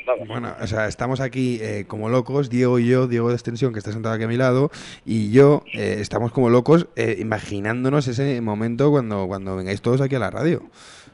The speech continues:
Speaker 2: Eso va a ser
Speaker 1: Preparaos, pre-, ne-, necesitamos alojamiento,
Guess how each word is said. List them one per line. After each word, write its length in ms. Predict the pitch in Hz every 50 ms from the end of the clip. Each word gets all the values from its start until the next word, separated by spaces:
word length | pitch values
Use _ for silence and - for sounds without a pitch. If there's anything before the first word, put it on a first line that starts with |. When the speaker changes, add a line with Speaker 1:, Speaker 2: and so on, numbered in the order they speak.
| _ - -
Speaker 2:
Eso 160 | - - -
va 80 | - -
a 40 | -
ser 100 | - -
Speaker 1:
Preparaos, 220 | 156 156 117 - -
pre-, 220 | 131 131 - -
ne-, 320 | 143 143 147 - 143 151 156
necesitamos 480 | 160 175 165 175 175 190 208 233 226
alojamiento, 760 | 220 202 190 - - 156 156 196 202 196 175 - - 117 107